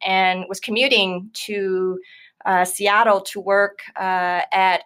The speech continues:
a clinic in Bellevue, uh, doing joint injections. And that was sort of my intro to doing injections in general. And, you know, going through Bastyr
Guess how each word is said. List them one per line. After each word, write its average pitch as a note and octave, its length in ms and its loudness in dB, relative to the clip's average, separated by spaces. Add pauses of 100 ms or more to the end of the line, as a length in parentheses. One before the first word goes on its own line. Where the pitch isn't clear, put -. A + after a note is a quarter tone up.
a F3+ 720 -4
clinic - 400 2
in G3 160 -2
Bellevue, G3 560 2 (260)
uh, F#3 280 -2
doing G3+ 440 -2
joint G#3 240 0
injections. A3+ 800 -4 (460)
And G3 600 0
that A3+ 160 4
was B3 140 -2
sort B3+ 140 4
of B3 40 0
my A3+ 140 -2
intro A3+ 480 0
to G3+ 460 -6
doing G#3+ 380 -6
injections G3+ 1000 -6
in F#3+ 200 -6
general. G3+ 680 0 (180)
And, G3 600 2 (220)
you A3+ 140 -4
know, G3 120 2
going C4 300 4
through D4 260 -2
Bastyr A3 760 0